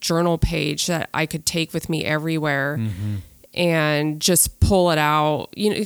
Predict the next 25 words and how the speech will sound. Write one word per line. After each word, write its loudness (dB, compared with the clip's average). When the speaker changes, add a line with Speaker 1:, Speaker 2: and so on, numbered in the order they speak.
Speaker 1:
c-, -4
sometimes 2
it's, 0
you 4
feel 0
like 0
your 0
prayers 0
can -4
get -4
really -2
repetitive, -2
Speaker 2:
Mm-hmm. -4
Speaker 1:
and 2
just 0
to 2
have -2
this 0
to -2
pull 0
out, 0
to -8
have -2
something 0
tangible 0